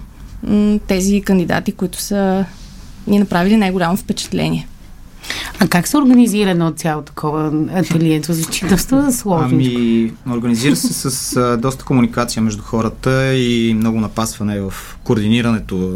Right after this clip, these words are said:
Speaker 3: за, на, като начало само на графиците. И оттам нататък вече има много други, а, неща, свързани с, с самото провеждане, с, с формата му и, разбира се, с това към кого е насочено. И нещо, което, между другото, аз, а,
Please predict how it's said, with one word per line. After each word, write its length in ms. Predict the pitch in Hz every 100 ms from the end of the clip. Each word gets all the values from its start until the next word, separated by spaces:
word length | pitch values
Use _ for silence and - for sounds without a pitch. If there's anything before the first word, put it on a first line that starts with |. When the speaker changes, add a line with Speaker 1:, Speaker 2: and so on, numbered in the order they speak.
| 98
Speaker 3:
за, 320 | 95 - 101 95 -
на, 160 | 107 104 - - - - - - - -
като 200 | - 120 113
начало 300 | 110 131 123
само 240 | 131 127
на 80 | 110
графиците. 640 | 131 135 139 - 107 139 180 - - - - - -
И 60 |
оттам 220 | 120 131
нататък 380 | 123 113 127 123
вече 320 | 110 117 - 123 120 117 113 110
има 600 | 117 120 117 113 107 104
много 220 | 104 117 113
други, 760 | 113 113 110 101 95 90 76 104
а, 40 |
неща, 440 | 101 98 101 113
свързани 440 | 110 - 113 110 101
с, 220 | - 92
с 260 | - 98 90
самото 300 | 95 90 -
провеждане, 720 | - 98 113 107 110 107 104
с, 220 | - 82
с 260 | - - 78
формата 520 | - 104 110 110 107
му 320 | 104 104 104
и, 580 | 98 98 95 92 90 90
разбира 260 | 87 87 98
се, 480 | 90 104 98 95 90 - - - -
с 240 | - 95
това 400 | - 98 104 107 107
към 100 | 104
кого 220 | 107 110
е 40 |
насочено. 600 | 104 - 101 90 92 95
И 100 | 151
нещо, 320 | 143 131 127 -
което, 260 | 120 117
между 200 | 104 101
другото, 340 | 101 107 104 104
аз, 460 | 104 - - -
а, 440 | 104 101 95 92